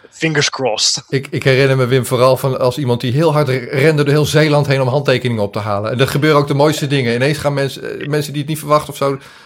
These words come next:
Speaker 2: komen ineens in die redden, redden je campagne. Wim was een van die mensen.
Speaker 1: Ja, precies. Nee, dat, ehm, vond ik wel mooi aan Wim. Want, ehm, wat hij mij wel goed deed beseffen is,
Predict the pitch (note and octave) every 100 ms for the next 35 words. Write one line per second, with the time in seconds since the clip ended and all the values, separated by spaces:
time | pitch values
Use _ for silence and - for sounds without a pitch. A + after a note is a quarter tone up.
0 | _ - C#3+ D3 D#3 D3+ D3+ D3 C3+ C#3+
1 | C#3+ C#3 C#3+ C#3 C3+ B2+ B2+ A#2 A#2 G2+
2 | G2+ B2 B2+ B2 A#2 G#2+ G2 F#2+ - -
3 | _ _ _ - G2 G#2+ - - G#2+ G#2
4 | A#2 A#2+ B2 A#2 - C3 B2 B2 - -
5 | _ - C#3+ C#3+ D3 C#3 D3 C3+ A#2+ B2+
6 | D#3 D#3+ C3 B2 - - A#2 A2+ A2+ -
7 | _ _ _ _ _ _ - - C#3 C#3+
8 | D3 D3 - C#3+ C3+ A#2+ - D3+ - C3+
9 | A#2+ B2 -